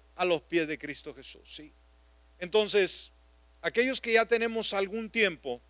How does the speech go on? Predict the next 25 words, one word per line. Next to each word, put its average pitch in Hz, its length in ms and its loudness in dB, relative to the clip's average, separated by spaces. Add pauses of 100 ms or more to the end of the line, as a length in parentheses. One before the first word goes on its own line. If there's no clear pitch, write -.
(1300)
eh, 190 420 4
nos 185 140 -4
damos 226 240 2
cuenta 240 300 0
que 226 120 6
hemos 233 200 4
permanecido. 202 840 0 (880)
Ahora, 208 340 8
el 202 300 6
fruto 214 800 2 (220)
que 165 220 2
ese 226 200 4
joven, 180 420 6
que 180 100 -10
esa 208 160 -4
señorita, 202 600 2
que 185 100 -6
ese - 160 4
hombre, 185 340 2
que 180 80 -4
esa 208 180 -2
mujer 196 400 -4 (1500)
llevó 214 540 12 (500)
hacia 170 340 2
nosotros 214 800 -6